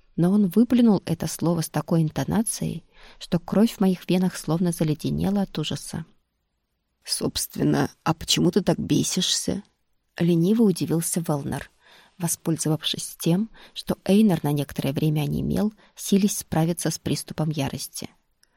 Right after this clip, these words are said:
«Рано или поздно, но Амара узнает о своем происхождении, и лучше, если при этом она будет не одна, а под чьим-нибудь присмотром». «Цыц!»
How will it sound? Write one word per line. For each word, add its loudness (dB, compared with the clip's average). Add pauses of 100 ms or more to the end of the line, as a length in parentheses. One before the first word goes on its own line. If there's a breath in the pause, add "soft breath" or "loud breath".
(180)
«Рано 6
или 6
поздно, -4 (100)
но 0
Амара 2
узнает 2
о 0
своем 0
происхождении, -6 (420)
и 0
лучше, 2
если 0
при -2
этом -4
она 0
будет -2
не 0
одна, -2 (220)
а -6
под -8
чьим-нибудь -4
присмотром». -4 (920 loud breath)
«Цыц!» 4